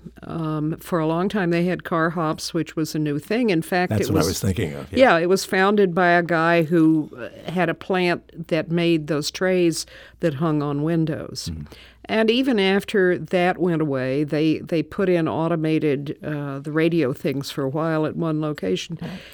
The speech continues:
Speaker 1: It was clean. It was an ex-, it was a menu that appealed to a lot of people. Um, for a while, I know they did breakfast, although that, that didn't stay around for very
Speaker 2: Mm-hmm.
Speaker 1: long.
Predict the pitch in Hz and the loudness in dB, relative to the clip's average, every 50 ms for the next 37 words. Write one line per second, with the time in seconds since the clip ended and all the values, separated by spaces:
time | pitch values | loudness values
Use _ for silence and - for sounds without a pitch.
0 | - - - 269 311 294 277 247 226 - - - - - 247 233 233 226 226 226 | -14 -6 0 2 2 4 4 4 4 2 0 -4 -4 0 2 2 4 4 4 2
1 | 220 220 220 143 160 170 165 147 160 185 180 180 165 - 190 165 160 165 - - | 2 2 2 0 0 -2 -2 0 0 2 2 2 0 0 -2 -2 -2 -4 -6 -10
2 | - _ - - 180 165 165 170 170 170 160 151 - 160 156 160 170 180 190 196 | -16 _ -4 -2 -2 -2 0 0 0 0 0 0 0 0 0 0 2 2 4 4
3 | 208 208 202 196 185 185 170 160 170 151 151 - - - 175 170 170 170 165 - | 4 4 4 4 4 4 4 2 0 -2 -2 -6 -6 -2 0 0 2 0 0 -2
4 | - 185 160 156 156 156 156 151 147 147 - - - 202 190 180 - - 180 160 | -2 -4 -2 -2 -2 -2 -2 -4 -4 -6 -6 -6 -2 -2 -2 -2 0 0 0 0
5 | 156 156 151 - - - - - - - - - - _ - - 165 160 156 156 | 0 0 -2 -6 -12 -20 -20 -20 -20 -20 -20 -20 -20 _ -8 -6 -4 -2 -2 -2
6 | 151 147 147 143 143 143 143 151 - - - - 180 156 143 175 190 240 254 233 | -4 -4 -4 -4 -4 -6 -6 -8 -10 -14 -8 -4 -2 0 0 2 0 2 2 2
7 | 185 160 156 160 156 156 143 147 143 139 139 147 139 131 131 143 143 147 165 - | 2 2 2 0 0 0 -2 -2 -2 -2 -2 -4 -4 -4 -4 -2 -2 -2 -2 -4
8 | - - - 143 - - - - - - - 160 143 131 151 147 143 143 165 151 | -8 -12 -12 -10 -10 -10 -10 -12 -12 -10 -10 -8 -8 -6 -6 -6 -4 -4 -4 -4
9 | 143 - _ _ - 190 175 160 160 170 165 143 156 156 - - - - 170 165 | -4 -6 _ _ -6 -4 -4 -4 -4 -4 -4 -4 -4 -4 -6 -6 -4 -2 -2 0
10 | 160 160 160 156 156 147 143 143 156 - - 175 151 165 180 165 160 160 156 160 | -2 -2 -4 -4 -4 -4 -4 -6 -6 -6 -6 -6 -6 -4 -4 -2 -2 -2 -2 -2
11 | 170 160 160 160 | -2 -2 -4 -6